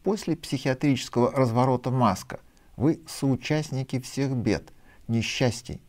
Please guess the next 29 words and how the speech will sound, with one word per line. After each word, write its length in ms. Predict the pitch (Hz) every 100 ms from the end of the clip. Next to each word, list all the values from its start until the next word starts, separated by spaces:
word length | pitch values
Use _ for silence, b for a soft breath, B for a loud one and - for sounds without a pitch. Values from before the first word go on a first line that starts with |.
| -
преступлений 840 | - 120 - 113 76 101 139 180 240
Илона 400 | - 107 123 147
Маска. 480 | 113 95 95 - 120 - _ _ - b b b b -
Тесловоды 640 | 139 127 143 160 233 240 143
до 260 | 110 139
последнего 680 | 180 131 - 110 147 202 208
делали 380 | 120 120 113 101
вид, 200 | 95 156
что 320 | - - 113
никакой 540 | - 120 120 120 123 -
связи 400 | - 117 98 104
здесь 340 | 95 113 123 -
нет. 180 | 92 - - b b b -
Если 280 | 123 135 135
Генри 340 | 120 175 185
Форд 380 | - 123 143 -
поддерживал 640 | 139 113 120 123 151 143
Адольфа 480 | - 120 127 139 143
Гитлера, 500 | 117 117 101 107 185 b b b -
то 120 | 131
покупатели 640 | - 127 - 147 143 127
Фордов 560 | 117 113 151 170 175 -
никак 380 | 123 135 156 143
не 80 |
причастны 580 | 143 196 - 110 113 196
ко 80 | 190
Второй 320 | - 196 190
мировой 380 | 151 143 139 117
войне. 440 | 104 104 95 78